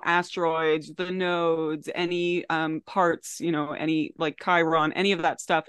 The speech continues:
and just use the ten planets to start. And then if you have, like, like, for me, for example, I do really re-, resonate with my Chiron. I do think of it as kind of like a, an eleventh planet in my chart, but it's not, you know, when we look at it more officially.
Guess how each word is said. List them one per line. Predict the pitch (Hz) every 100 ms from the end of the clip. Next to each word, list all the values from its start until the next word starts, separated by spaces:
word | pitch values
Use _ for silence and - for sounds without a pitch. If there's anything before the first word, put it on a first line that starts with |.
| -
and | 190 165
just | 180 185
use | 180 175
the | 156 165
ten | - - 170 170
planets | 160 156 135 180 220 - -
to | 180
start. | - 170 160 220 - - -
And | 214 233
then |
if | 277 262
you | 220
have, | - 160 175
like, | 175 160 - - - -
like, | 196 185
for | 196
me, | 185 175 175 175 -
for | -
example, | 170 165 170 180
I | - 233
do | 285
really | 226 175 170
re-, | 160 -
resonate | 170 180 180 180 170
with | - 180
my | 170
Chiron. | 165 156 170 170
I | 156
do | 156 165
think | 156
of | 160
it | 160
as | 151 151
kind | - 147
of | 156
like | 147 156
a, | 143 - _ -
an | 160
eleventh | 143 131 139 143 -
planet | 156 143 147
in |
my | 156
chart, | 151 147 156
but | 202 233
it's | 180 -
not, | 147 - - -
you | 156
know, | 135
when | 131 143
we | 143
look | 139
at | 143
it | 139
more | - 139
officially. | - 135 - 139 156